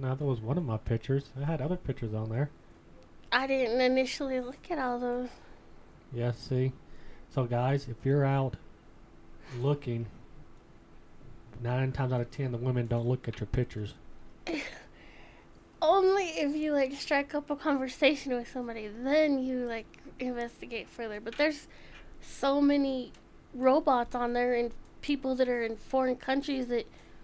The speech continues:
Speaker 2: will start a conversation with you, and then they'll be like, "Hey, can you send me some money?"
Speaker 1: Yep,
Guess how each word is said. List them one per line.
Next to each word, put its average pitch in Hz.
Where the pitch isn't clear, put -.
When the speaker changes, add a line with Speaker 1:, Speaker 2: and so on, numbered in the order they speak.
Speaker 2:
will 233
start 233
a 233
conversation 226
with 240
you, 254
and 247
then 247
they'll 233
be 226
like, 226
"Hey, 311
can 247
you 269
send 294
me 320
some 254
money?" 240
Speaker 1:
Yep, 107